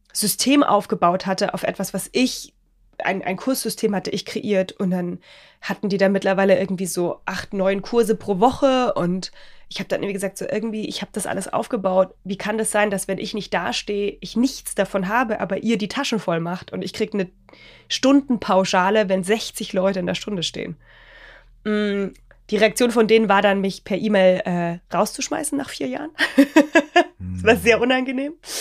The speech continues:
Speaker 1: Und das war aber schon zu einem Zeitpunkt, wo ich meine Geschäftspartnerin plötzlich kennengelernt hatte.
Speaker 2: Mhm.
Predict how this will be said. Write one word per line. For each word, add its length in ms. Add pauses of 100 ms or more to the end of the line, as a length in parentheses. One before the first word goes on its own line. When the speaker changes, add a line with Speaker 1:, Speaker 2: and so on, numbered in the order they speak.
(1160)
Speaker 1:
Und 440
das 180
war 100
aber 220
schon 200
zu 100
einem 180
Zeitpunkt, 720
wo 580
ich 340
meine 220
Geschäftspartnerin 1080 (880)
plötzlich 340
kennengelernt 600
hatte. 360 (520)
Speaker 2:
Mhm. 280